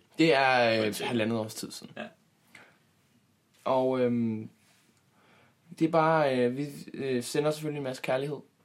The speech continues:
Speaker 1: øhm, til, til alle de mennesker, der bliver påvirket af de her uheld. Og det viser bare, at film er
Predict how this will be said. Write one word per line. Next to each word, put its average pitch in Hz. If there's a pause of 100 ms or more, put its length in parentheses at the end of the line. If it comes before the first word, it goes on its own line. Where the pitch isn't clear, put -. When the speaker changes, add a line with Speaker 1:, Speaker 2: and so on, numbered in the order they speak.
(100)
Speaker 1:
øhm, 110 (220)
til, 107
til -
alle 120
de 131
mennesker, 123
der 120
bliver 117
påvirket 117
af 110
de 117
her 120
uheld. 165 (480)
Og 143
det 151
viser 156
bare, 120
at 117
film 127
er 110